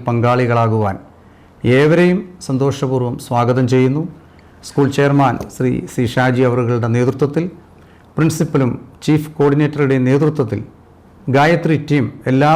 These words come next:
ഒരുക്കങ്ങളും പൂർത്തിയാക്കിയിരിക്കുകയാണ്. ഗായത്രിയുടെ ഈ അവധിക്കാല പഠന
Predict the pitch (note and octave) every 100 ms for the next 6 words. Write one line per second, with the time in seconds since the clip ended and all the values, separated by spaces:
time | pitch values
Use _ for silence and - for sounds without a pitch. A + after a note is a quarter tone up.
0 | D3+ D#3+ D#3+ F3 C#3+ A2+ - - _ C3
1 | A#2+ C3+ A#2+ A#2+ G#2+ G2+ G#2+ F#2 - -
2 | - - - - - - - B2+ C3 B2+
3 | B2+ B2+ B2 B2 - A#2+ A#2+ - B2+ B2+
4 | B2+ C3+ A#2+ A#2+ A#2 - - - - -
5 | - - - - - - A#2+ C#3+